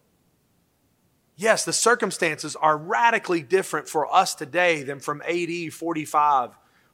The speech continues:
or fifty. But there are some similarities which are becoming a part of our daily lives. Circumstances are stressful in almost every arena of life.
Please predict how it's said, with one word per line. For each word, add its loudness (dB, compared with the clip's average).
or -14
fifty. -6
But -14
there 0
are 8
some -6
similarities -4
which -4
are -2
becoming -4
a -8
part 0
of -4
our 0
daily -8
lives. -6
Circumstances -4
are -10
stressful -2
in -12
almost -10
every -4
arena -6
of -14
life. -12